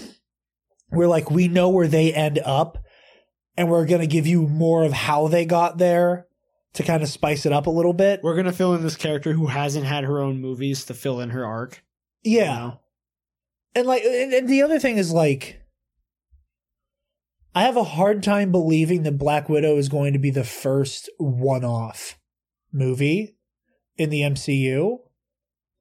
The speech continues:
Speaker 1: Uh, so, like, I'm expecting to get more Black Widow movies after this.
Speaker 2: See, I'm not.
Speaker 1: I, I,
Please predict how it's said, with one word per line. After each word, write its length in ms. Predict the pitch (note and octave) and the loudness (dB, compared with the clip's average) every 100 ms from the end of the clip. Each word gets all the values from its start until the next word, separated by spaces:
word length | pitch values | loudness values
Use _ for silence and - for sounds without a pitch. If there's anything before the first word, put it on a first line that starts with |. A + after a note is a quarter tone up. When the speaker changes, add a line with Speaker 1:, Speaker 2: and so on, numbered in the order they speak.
| _ _ _ _ _ _ _ _ _ _ - | _ _ _ _ _ _ _ _ _ _ -20
Speaker 1:
Uh, 60 | G#3 - _ _ G#3+ D#3+ D3+ | -20 -20 _ _ -4 -4 -4
so, 220 | - G#3 | 0 2
like, 340 | G3 F3+ - - | 2 0 -8 -4
I'm 180 | G#3+ B3+ | -2 -2
expecting 760 | F#3 - - - F#3 A#3+ C4 | -6 -10 -8 -4 -2 0 0
to 80 | F#3 | 2
get 280 | E3 D#3 - _ _ _ | 2 0 -4 _ _ _
more 360 | E3 C#3 C#3+ D#3 | -2 2 2 2
Black 340 | C#3 C#3 C#3 | 2 0 0
Widow 240 | C3+ C#3+ C#3 | 0 2 2
movies 460 | C#3 B2+ A#2+ A2+ - | 2 0 -2 -4 -8
after 440 | A#2+ C#3 D#3+ G#3 D3+ | -4 -4 -2 -2 0
this. 580 | B2+ A#2 A#2 - - - _ _ _ _ _ _ _ _ _ _ _ - | 0 -4 -6 -10 -14 -18 _ _ _ _ _ _ _ _ _ _ _ -14
Speaker 2:
See, 180 | - | -8
I'm 200 | D3+ C#3+ | -6 -6
not. 280 | C3+ B2+ G#2 - | -6 -8 -12 -6
Speaker 1:
I, 140 | F3 F3+ | -2 2
I, 160 | G3+ | 2